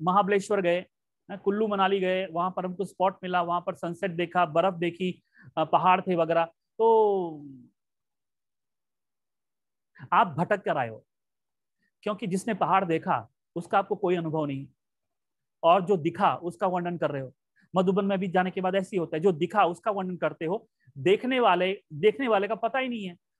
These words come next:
तो पूरा मधुबन, पूरा time, अभी तो चलो मधुबन जाने की restrictions हैं, पर पूरा time इतने सात दिन, आठ दिन आपने क्या किया? मधुबन में जो दिखा केवल उसको record करके लेकर आ गए, बाकी जिसने देखा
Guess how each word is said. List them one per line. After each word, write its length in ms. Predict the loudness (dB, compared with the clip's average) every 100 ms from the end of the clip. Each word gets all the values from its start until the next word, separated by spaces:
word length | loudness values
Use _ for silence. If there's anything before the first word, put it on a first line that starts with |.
| 0
तो 80 | 0
पूरा 340 | 0 2 4
मधुबन, 480 | 4 2 4 2 0
पूरा 260 | -2 0 0
time, 400 | 0 -2 -2 -8 -8
अभी 140 | -6
तो 100 | -4
चलो 200 | -2 -2
मधुबन 340 | 0 -2 -2 -2
जाने 200 | -2 -2
की 100 | -4
restrictions 560 | -6 -6 -10 -8 -4
हैं, 140 | -4 -4 _ _ _ 0
पर 100 | 0
पूरा 340 | 2 4 6
time 360 | 6 2 0 -4 -10
इतने 220 | -8 -6
सात 280 | 0 2 2
दिन, 220 | -2 -2
आठ 160 | 0 0
दिन 180 | 0 -4
आपने 220 | -4 -6
क्या 240 | 0 0
किया? 320 | 0 -2 -4 -6 _ _ -2
मधुबन 300 | 0 2 0
में 140 | 0
जो 80 | -2
दिखा 520 | -2 0 2 2 0 _ _ _ _ _ _ 0
केवल 300 | 2 0 -4 -12
उसको 240 | -4 0
record 340 | 2 2 0
करके 240 | 0 -4 -2
लेकर 240 | -2 0
आ 80 | -2
गए, 240 | 0 -4 -6 _ _ _ _ _ 0
बाकी 500 | 0 0 -8 -8 _
जिसने 320 | -6 -4 0 2
देखा 560 | 4 2 4 2 2